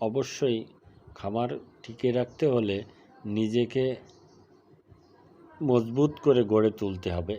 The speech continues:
এবং টাকা ইনভেস্ট করার আগে ভেবে চিন্তে করতে হবে এবং কোথা থেকে জ্ঞান অর্জন করে এই ডেইরি সেক্টরে আপনাকে আসতে হবে। তা না হলে আপনি লসের সম্মুখীন হবেন।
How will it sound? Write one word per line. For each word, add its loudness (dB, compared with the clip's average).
এবং 2
টাকা 0
ইনভেস্ট 0
করার 0
আগে -2
ভেবে 0
চিন্তে -2
করতে -4
হবে -2
এবং -2
কোথা -8
থেকে -4
জ্ঞান -2
অর্জন -4
করে -2
এই -6
ডেইরি -4
সেক্টরে -6
আপনাকে -6
আসতে -6
হবে। -6
তা -2
না -2
হলে 0
আপনি -4
লসের -4
সম্মুখীন -8
হবেন। -10